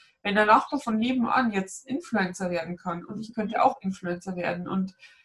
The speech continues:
dann sieht der so aus und dann denke ich mir, „Na ja, der, der ist ja wie ich, also kann ich das auch schaffen.“ Und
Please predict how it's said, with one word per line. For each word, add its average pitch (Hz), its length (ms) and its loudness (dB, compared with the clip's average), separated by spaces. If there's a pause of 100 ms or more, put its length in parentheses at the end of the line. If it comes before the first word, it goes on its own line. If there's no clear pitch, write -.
(220)
dann 190 320 2 (200)
sieht - 360 0
der 190 160 4
so 185 180 0
aus - 580 4
und 214 280 -4 (680)
dann 190 220 0
denke 220 280 2
ich 220 100 -2
mir, 208 200 2
„Na 202 140 -2
ja, 233 200 6
der, 190 260 -2
der - 200 -2
ist 262 120 4
ja 254 100 2
wie 254 120 4
ich, 269 400 2
also 220 220 4
kann 254 180 6
ich 247 120 4
das - 140 -14
auch - 220 2
schaffen.“ 208 420 0
Und - 80 -8